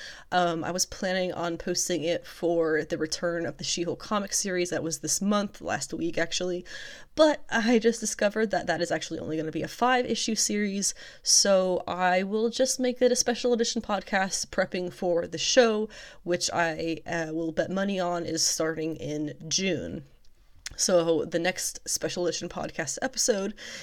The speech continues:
is going to be called, the running title for it, at least right now, the working title is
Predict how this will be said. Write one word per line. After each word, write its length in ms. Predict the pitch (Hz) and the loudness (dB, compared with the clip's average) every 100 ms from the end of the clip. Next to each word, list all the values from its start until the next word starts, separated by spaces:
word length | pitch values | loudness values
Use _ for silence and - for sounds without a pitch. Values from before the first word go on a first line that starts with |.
| - | -8
is 80 | 208 | -6
going 280 | 185 226 247 | 2 2 2
to 60 | 226 | 0
be 120 | 226 | -2
called, 520 | - 196 202 202 175 | 2 2 2 0 0
the 100 | 180 | 0
running 260 | 160 175 170 | 0 -2 -4
title 300 | 135 131 - | -2 -2 -2
for 220 | 156 127 | -2 -2
it, 40 | |
at 80 | 92 | -2
least 180 | 156 156 | -2 0
right 160 | 156 | -2
now, 200 | 156 151 | -2 -4
the 100 | 151 | -2
working 280 | 165 185 208 | -2 -2 -4
title 280 | - 185 170 | 0 2 2
is 260 | 170 165 | -2 -4